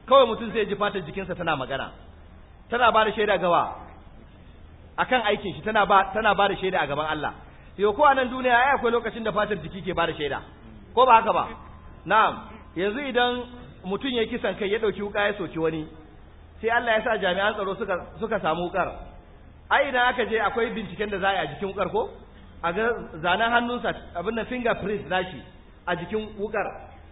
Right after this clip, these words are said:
Idan aka samu zanen hannunsa a jikin wukar, za a gano shi ya ko ba za a gano shi ya ba? Me ya ba da shaida a kansa? Shi ne fat-, fatar hannunsa ita ce ta ba da shaida a kansa, har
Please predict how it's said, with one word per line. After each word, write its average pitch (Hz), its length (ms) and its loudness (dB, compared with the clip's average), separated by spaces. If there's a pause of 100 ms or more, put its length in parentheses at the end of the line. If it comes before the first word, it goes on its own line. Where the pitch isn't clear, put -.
(220)
Idan 190 240 0
aka 262 160 -2
samu 226 240 0
zanen 208 400 0
hannunsa 226 400 -2
a 175 80 -2
jikin 165 240 -6
wukar, 202 320 -4 (640)
za 226 160 4
a 269 100 6
gano 240 380 2
shi 240 140 -6
ya 240 80 4
ko 240 160 2
ba 226 120 2
za 220 100 2
a 214 60 0
gano 190 240 0
shi 196 140 -2
ya 196 80 2
ba? 190 120 4 (760)
Me 175 140 0 (100)
ya 262 80 8
ba 294 160 6
da 262 100 2
shaida 240 320 2
a 196 60 -2
kansa? 214 500 0 (520)
Shi 269 120 -6
ne 269 140 4 (100)
fat-, - 300 2
fatar 285 340 2
hannunsa 233 320 -2
ita 214 160 -4
ce 311 80 -2
ta 226 100 -4
ba 226 140 0
da 214 80 -2
shaida 208 240 -2
a 175 80 -4
kansa, 147 360 -4 (340)
har 208 100 2